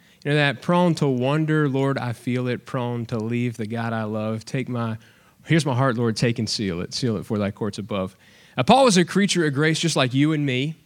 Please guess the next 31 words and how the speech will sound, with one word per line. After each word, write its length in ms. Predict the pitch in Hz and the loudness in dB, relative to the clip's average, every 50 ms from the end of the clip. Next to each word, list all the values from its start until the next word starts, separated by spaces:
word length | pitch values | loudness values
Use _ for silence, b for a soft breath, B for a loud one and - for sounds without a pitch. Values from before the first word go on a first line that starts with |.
| B B B B B B B B B B | B B B B B B B B B B
And 480 | - 131 131 135 135 135 135 131 131 | -4 -2 0 0 2 0 -2 -2 -2
when 240 | 131 139 143 139 139 | -2 -2 -2 -2 -2
Christ's 440 | - - - - 170 180 190 - - | -6 -6 -2 2 2 2 2 2 2
grace 300 | - 165 165 170 160 - | 2 4 4 4 4 2
came 220 | - 175 156 151 | 2 2 2 4
into 240 | 151 156 151 - 147 | 2 0 0 0 -2
his 160 | 135 127 120 | -2 -2 -2
life, 320 | 143 143 147 151 151 143 - | -2 0 0 0 0 0 -2
he 100 | 139 120 | -4 -4
totally 380 | - - 180 220 220 180 151 | -2 0 0 0 0 0 -2
transformed 760 | 127 - - 151 135 127 123 - - - 127 117 117 117 107 | -2 -4 -4 -4 -2 -2 -4 -6 -8 -8 -6 -6 -6 -6 -6
him, 200 | 110 104 104 107 | -8 -8 -8 -6
took 180 | - 170 175 190 | -6 -4 -2 -2
him 100 | 170 151 | -2 -4
from 180 | - 151 127 | -4 -6 -6
being 200 | 120 139 143 139 | -4 -2 -2 -2
a 60 | 123 117 | -4 -6
persecutor 800 | - - - 165 165 - 156 139 - 147 139 139 135 135 123 b b b b b b | -8 -4 -4 -4 -2 -2 -6 -6 -4 -4 -2 -2 -4 -4 -6 b b b b b b
of 120 | 120 113 | -12 -10
the 60 | 110 | -8
church 520 | 113 - - 185 180 156 127 120 117 - - | -6 -4 -2 0 0 0 0 -2 -4 -4 -6
to 80 | 147 | -4
being 280 | 127 135 147 185 185 151 | -2 0 0 0 2 0
a, 100 | 127 117 - - - | 0 -2 -4 -6 -8
a 80 | - | -8
powerful 600 | - - - 156 156 170 175 175 170 151 - 160 143 | -8 -4 0 0 2 2 2 0 -2 -2 -2 -4 -2
missionary. 760 | 131 127 135 143 139 - 135 120 113 107 101 98 92 90 - _ b b b b b b b b b b b b b b b b | -2 0 0 0 0 -2 -2 -2 -4 -4 -6 -8 -10 -12 -16 _ b b b b b b b b b b b b b b b b
And 180 | - 123 131 | -4 -4 -2
in, 180 | 139 123 147 156 | -2 0 -2 -2
in 180 | - 165 151 147 | 0 0 2 4
God's 500 | 151 156 165 170 147 - - 107 - | 4 4 4 4 2 0 -2 -2 -6